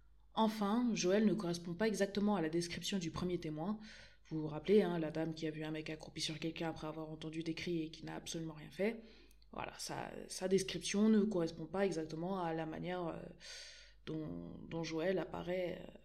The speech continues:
à l'œil, euh, humain. Je sais pas pourquoi j'ai rallongé cette phrase au nom de rien, mais vous avez compris ce que je voulais dire. Néanmoins,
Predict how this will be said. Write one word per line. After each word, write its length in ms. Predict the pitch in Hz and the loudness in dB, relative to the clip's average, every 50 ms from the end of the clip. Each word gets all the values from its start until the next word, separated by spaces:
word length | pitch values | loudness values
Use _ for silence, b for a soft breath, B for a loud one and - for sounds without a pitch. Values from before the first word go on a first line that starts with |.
| - - - | -20 -16 -8
à 100 | - - | -4 -2
l'œil, 300 | 170 170 165 165 165 - | 0 0 0 -2 -4 -6
euh, 160 | - - - - - - | -8 -10 -12 -14 -14 -10
humain. 300 | - 180 165 156 - 170 - - - - - - - - - - - - - - - | -6 -6 -6 -6 -6 -10 -14 -18 -20 -20 -20 -20 -20 -20 -20 -20 -20 -20 -20 -14 -12
Je 80 | - | -10
sais 140 | 165 - 170 | -8 -4 0
pas 100 | 180 180 | 0 0
pourquoi 240 | 180 - - - 202 | -2 -2 0 0 2
j'ai 140 | 185 185 175 | 2 2 0
rallongé 340 | 170 170 170 175 175 180 | 0 0 0 0 -2 -2
cette 200 | 175 - 202 - | -2 -4 -4 -6
phrase 220 | - - 180 170 165 | -4 -4 -4 -2 -2
au 40 | 165 | -4
nom 140 | 160 160 | -4 -4
de 100 | 160 160 | -4 -4
rien, 240 | 160 165 175 202 220 | -2 0 0 2 2
mais 440 | 214 185 165 - - - - - - - | 2 0 0 -4 -6 -8 -12 -14 -16 -16
vous 220 | 180 175 170 170 | -10 -6 -2 0
avez 120 | 175 175 170 | 0 0 0
compris 220 | - - - - | -2 -6 -8 -8
ce 80 | - - | -6 -4
que 80 | 170 | -4
je 80 | 160 156 | -6 -6
voulais 180 | 160 160 - | -6 -8 -6
dire. 300 | 165 - 85 - - - - - - - - - - - - - - - - - - - - - - - - - - - - - - - - - - - - - - | -6 -8 -10 -10 -14 -16 -20 -20 -20 -20 -20 -20 -20 -20 -20 -20 -20 -20 -20 -20 -20 -20 -20 -20 -20 -20 -20 -20 -20 -20 -20 -20 -20 -20 -20 -20 -20 -20 -20 -4 2
Néanmoins, 760 | 220 208 220 226 214 196 185 185 196 214 240 262 262 - - | 6 6 8 8 6 6 6 4 4 6 6 4 4 2 -4